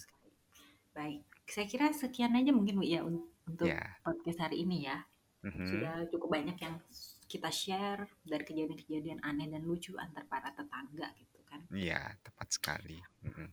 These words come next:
Speaker 1: Oke.
Speaker 2: Dan aku harap
Speaker 1: Mm-mm.
Speaker 2: juga dengan podcast ini, ya mungkin ya kita juga bisa mulai berpikir ulang bagaimana, bagaimana kita terhadap orang lain dan mungkin bagaimana kita di posisi orang lain gitu ya. Setidaknya dengan itu kita, kita bisa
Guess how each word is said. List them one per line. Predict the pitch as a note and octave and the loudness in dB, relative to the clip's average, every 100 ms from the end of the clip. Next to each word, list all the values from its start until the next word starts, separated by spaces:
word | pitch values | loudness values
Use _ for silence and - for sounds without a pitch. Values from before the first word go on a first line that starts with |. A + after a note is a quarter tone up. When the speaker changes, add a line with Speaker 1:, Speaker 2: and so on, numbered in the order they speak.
| - F3+ | -4 -2
Speaker 1:
Oke. | F3+ - | -2 4
Speaker 2:
Dan | G3+ F3+ E3+ E3+ E3 | 6 6 4 0 0
aku | - - F#2+ | 0 2 6
harap | F2+ G2+ | 6 6
Speaker 1:
Mm-mm. | A#2+ | 2
Speaker 2:
juga | G#2+ G#2+ F#2+ | 4 4 4
dengan | F#2+ F#2 | 0 -2
podcast | - - E2+ - | -6 -4 -4 -4
ini, | F#2 A2+ C3 C3 C3 B2+ | -4 -2 -2 -2 -2 0
ya | A2+ A2+ | 2 2
mungkin | A2 - A2+ | 0 -4 -2
ya | A2 | -2
kita | - - | 2 4
juga | G#2 G2 F#2 | 4 2 0
bisa | - | -2
mulai | F#2 F2+ | 0 0
berpikir | F#2 - - G2 F#2+ E2+ | 0 -2 2 4 4 4
ulang | F2 F#2+ A2+ | 2 2 2
bagaimana, | G2 F2+ F2+ F2+ F2 - - - - - - - | 2 2 0 0 -4 -6 -14 -12 -12 -14 -8 -2
bagaimana | F#2 F2+ F2 | 0 2 0
kita | F#2 F#2 - F2+ - | 0 -2 0 -2 -2
terhadap | F#2 F2 F2 E2+ | 0 0 4 4
orang | F2 | 4
lain | G#2 C3 C3 G#2+ | 2 2 0 -2
dan | F#2 | -2
mungkin | F#2 F#2+ F#2 | -2 -2 -2
bagaimana | F2+ F2 E2+ F2 | 0 0 0 -2
kita | - - F2 | -6 -2 -2
di | E2+ | -2
posisi | - E2+ F2 | -6 -2 2
orang | E2+ F#2+ | 2 0
lain | A2 A#2+ A#2 A#2 G#2 | 0 -2 -2 -4 -6
gitu | F2+ - F2 | -8 -4 -4
ya. | F2 E2 - | -2 -2 -4
Setidaknya | - F2 F#2 F#2+ | -6 -4 -2 0
dengan | F#2 F#2 | 0 -2
itu | F2+ G2 | -4 -4
kita, | G2+ - D#2 - _ F2 | -4 -4 -6 -10 _ -16
kita | - - | 0 0
bisa | F2+ - | 0 -2